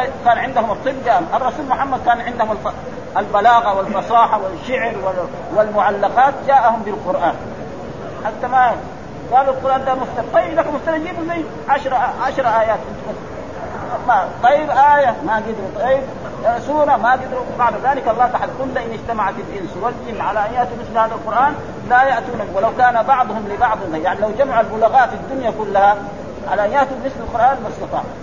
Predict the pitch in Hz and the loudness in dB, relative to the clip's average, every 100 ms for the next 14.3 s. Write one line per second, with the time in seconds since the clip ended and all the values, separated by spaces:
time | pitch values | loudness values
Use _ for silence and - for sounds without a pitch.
0 | - 302 320 269 196 - 143 - - 311 | -6 2 2 2 -2 -6 -6 -8 -10 0
1 | 311 254 190 220 277 302 277 196 185 180 | 2 2 0 -4 0 2 2 -2 -6 -6
2 | 139 247 - 233 165 - - - - - | -6 -10 -6 -6 -6 -10 -12 -14 -10 -8
3 | 262 262 214 202 180 - - - - 202 | -8 -4 -2 -2 -4 -10 -12 -10 -2 2
4 | 285 - - 277 247 196 180 220 277 254 | 2 -2 -4 -2 -2 -4 -2 2 2 2
5 | 226 208 196 - 254 240 - 185 196 180 | 0 0 -4 0 2 2 -2 -6 -6 -6
6 | - 196 190 175 180 185 311 294 - - | -6 -4 -4 -4 -8 -4 -4 -2 -4 -8
7 | - 160 185 - - 214 202 170 180 202 | -12 -10 -10 -10 -10 -8 -6 -8 -8 -8
8 | 185 180 214 269 277 285 254 - 175 202 | -8 -8 -4 -2 0 0 0 -8 -8 -6
9 | 208 202 233 220 196 185 175 180 175 214 | -6 -8 -8 -4 -2 -2 -2 -4 -2 0
10 | 190 208 - 175 175 170 - - 220 190 | 0 -2 -10 -4 -2 -2 -4 -10 -8 -8
11 | 151 180 208 254 - - - 220 233 - | -6 -8 -4 -6 -6 -10 -2 -2 -2 -6
12 | - 302 294 254 240 220 190 185 175 - | -4 -2 0 0 2 0 -2 -6 -8 -10
13 | - - - 254 311 262 277 - 214 190 | -12 -12 -12 0 0 2 -2 -2 -4 -2
14 | 185 175 | -2 -2